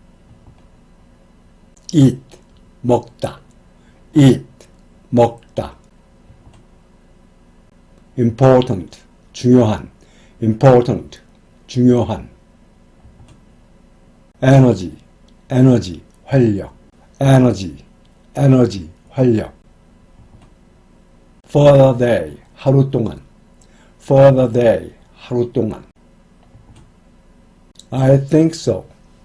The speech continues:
나 역시 그렇게 생각해. I think so. 나 역시 그렇게 생각해. impossible, 불가능한. impossible, 불가능한.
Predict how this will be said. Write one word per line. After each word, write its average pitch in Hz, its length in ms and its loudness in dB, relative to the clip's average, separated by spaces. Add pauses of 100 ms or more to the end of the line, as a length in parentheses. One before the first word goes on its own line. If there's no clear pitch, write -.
(480)
나 123 160 0
역시 139 340 2
그렇게 107 320 -6
생각해. 139 580 -4 (1000)
I 131 260 2
think 147 340 -2
so. 98 320 -4 (500)
나 131 180 -2
역시 151 500 -2
그렇게 117 380 -4
생각해. 139 580 -6 (2250)
impossible, 131 800 0 (500)
불가능한. 117 800 0 (840)
impossible, 131 800 0 (640)
불가능한. 117 800 -2